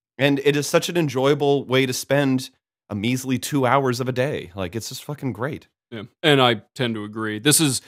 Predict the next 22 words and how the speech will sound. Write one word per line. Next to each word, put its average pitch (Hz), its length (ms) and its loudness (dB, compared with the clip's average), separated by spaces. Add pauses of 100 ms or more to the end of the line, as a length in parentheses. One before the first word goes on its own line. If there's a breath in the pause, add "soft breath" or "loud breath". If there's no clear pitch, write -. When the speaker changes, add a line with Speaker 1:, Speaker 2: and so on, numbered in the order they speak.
(280 soft breath)
Speaker 2:
it, 156 220 2 (680)
I 139 40 0
mean, 131 140 4
just 120 200 -4
to 113 240 -6 (120)
roll 123 300 4
down 113 400 2
the 113 180 -8
list 117 460 -2
of 120 160 -2
movies 117 360 -2
that 120 120 -8
I've 123 220 4
seen, 110 360 -4
Ryan, 110 320 -2
yours 110 260 -4
is 110 100 -16
probably 117 300 -2
a 110 60 -6
little 110 200 -6
bit 107 140 -10
longer. 113 480 -4